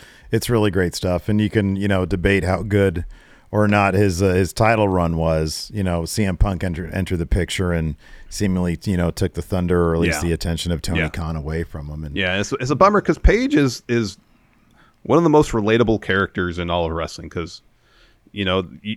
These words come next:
Speaker 2: you see the battles that he goes through with himself.
Speaker 1: Mm-hmm.
Speaker 2: And regardless of the situation he's in, I think a lot of us see that and think,
Speaker 1: Mm-hmm.
Speaker 2: I've been in that scenario before.
Speaker 1: Yeah,
Speaker 2: I've
Speaker 1: right.
Speaker 2: been in that situation. He just comes across as one of the most human characters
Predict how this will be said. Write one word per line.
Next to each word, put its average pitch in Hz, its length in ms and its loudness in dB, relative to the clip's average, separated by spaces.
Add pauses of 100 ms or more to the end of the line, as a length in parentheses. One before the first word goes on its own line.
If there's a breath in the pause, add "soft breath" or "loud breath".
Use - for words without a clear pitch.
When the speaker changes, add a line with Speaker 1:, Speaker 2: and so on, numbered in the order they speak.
Speaker 2:
you 104 120 -2
see 135 360 2
the 98 360 -6
battles 104 460 4
that 95 120 -2
he 113 520 2 (680)
goes 117 240 4
through 120 160 0
with 107 200 2
himself. 87 720 -4 (300)
Speaker 1:
Mm-hmm. 73 480 -8
Speaker 2:
And 95 240 -2
regardless 120 460 4
of - 20 -4
the 92 60 -6
situation 101 640 -2
he's 85 260 -6
in, 85 200 -6
I 95 140 -6
think 110 220 -10
a - 40 -12
lot 92 240 -2
of 82 120 -2
us 82 180 -4
see 117 480 -4 (300)
that 85 400 -2 (360)
and 85 240 -8
think, 90 220 -4
Speaker 1:
Mm-hmm. 78 120 -8 (340)
Speaker 2:
I've 101 140 -6
been 107 100 0
in 85 80 -4
that 78 140 -8
scenario 78 400 -8
before. 101 420 -10 (140)
Speaker 1:
Yeah, 76 180 -10
Speaker 2:
I've 87 100 -4
Speaker 1:
right. 101 60 -6
Speaker 2:
been 98 80 0
in 87 100 -4
that 78 140 -8
situation. 85 520 -8
He 156 60 -4
just - 120 -6
comes 214 220 -2
across 117 400 -2
as 92 120 -6
one 104 100 -2
of 104 40 0
the 98 60 -2
most 92 220 -4
human 151 540 -2
characters 107 640 -2